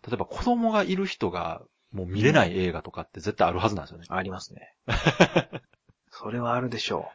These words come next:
Speaker 2: う。
Speaker 1: ね。
Speaker 2: うん。あんま言うとなんかあれだから。
Speaker 1: うん。そうそう。
Speaker 2: うん。
Speaker 1: だか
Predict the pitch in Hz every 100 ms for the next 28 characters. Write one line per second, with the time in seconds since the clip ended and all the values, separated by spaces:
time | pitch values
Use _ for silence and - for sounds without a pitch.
0 | 113 117 120 - _ _ _ _ 101 98
1 | 92 80 - - - - - - - -
2 | - 110 113 107 110 - 104 98 95 -
3 | - - - 98 - - - - - 117
4 | 95 98 90 80